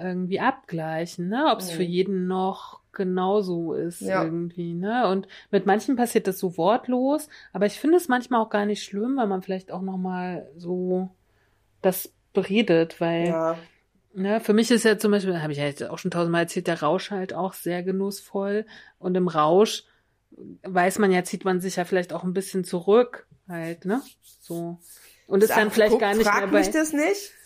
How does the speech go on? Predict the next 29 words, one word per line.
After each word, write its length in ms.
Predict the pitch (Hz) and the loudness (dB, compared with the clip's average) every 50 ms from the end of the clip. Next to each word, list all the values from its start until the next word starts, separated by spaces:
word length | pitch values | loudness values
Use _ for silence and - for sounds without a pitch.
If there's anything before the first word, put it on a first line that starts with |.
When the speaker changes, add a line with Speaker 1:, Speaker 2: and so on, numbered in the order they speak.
| _ _ _ _ _ _ _ | _ _ _ _ _ _ _
Speaker 2:
Ich 240 | - - 277 285 - | -6 -4 -4 -4 2
bin 100 | - - 165 | 2 2 4
Speaker 1:
Ey, 60 | - | 6
du 80 | - 226 | 6 6
Speaker 2:
kein 140 | 294 302 - | 8 8 8
Speaker 1:
willst 120 | 359 349 320 | 6 6 6
Speaker 2:
Rauschmensch. 200 | 311 165 170 233 | 6 4 4 4
Speaker 1:
nächsten 540 | 233 233 254 254 156 170 - 226 214 190 185 | 4 4 4 2 0 0 2 4 4 4 6
Wochen, 500 | 190 196 196 196 - 190 196 214 196 185 | 4 4 4 2 -2 -2 -2 0 0 0
du 160 | 202 240 302 | 2 4 6
willst 240 | 370 359 - - 226 | 4 4 4 4 2
am 140 | 196 196 190 | 4 4 4
Wochenende 560 | 208 214 208 208 208 196 190 196 208 202 208 | 4 4 4 4 4 4 4 4 4 4 4
Speaker 2:
Nein, 40 | 202 | 4
ich 80 | 196 196 | 4 2
habe, 320 | 196 190 185 185 185 - | 2 4 4 4 2 2
Speaker 1:
rauschen. 420 | 226 220 233 233 233 180 180 220 208 | 2 4 4 4 4 4 0 0 0
Speaker 2:
nein, 460 | 202 196 190 190 190 208 247 269 269 | 2 2 4 4 2 2 2 2 0
ich 100 | 330 - | 0 2
habe 320 | 269 220 214 208 202 196 196 | 2 2 2 0 -2 -4 -2
das 260 | 190 196 247 - - | 0 -2 -2 -2 -6
nicht. 180 | 240 247 262 - | -8 -2 2 6
Ich 220 | 339 359 - - | 6 6 6 6
habe 200 | 254 254 233 247 | 2 -2 -4 -4
gesagt, 300 | 247 233 240 240 247 220 | -2 0 2 2 2 0
ich 160 | 220 220 208 | -4 -2 0
werde 340 | 208 202 196 185 202 202 - | 0 0 0 0 -2 0 2
Alkohol 520 | 214 220 226 220 - 233 240 214 185 180 180 | 4 2 2 2 0 0 2 2 2 2 0
trinken 600 | - - 185 175 180 190 190 196 190 185 190 | -2 -4 -4 -4 -4 -4 -6 -6 -6 -6 -8